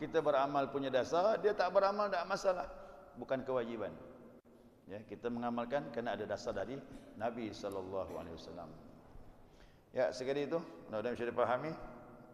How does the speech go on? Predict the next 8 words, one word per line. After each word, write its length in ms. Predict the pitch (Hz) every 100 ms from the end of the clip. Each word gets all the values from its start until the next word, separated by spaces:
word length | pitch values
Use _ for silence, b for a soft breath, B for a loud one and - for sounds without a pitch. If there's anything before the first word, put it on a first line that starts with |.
| -
Ya, 60 | 82
sekiranya 320 | 98 110 110
cukup. 240 | 110 135 - - B B B B B B B -
Ada 160 | 131
pertanyaan 480 | 131 139 147 156 180 - - - - -
atau 240 | 101 135
tutup 240 | 143 160 160
saja? 240 | 175 175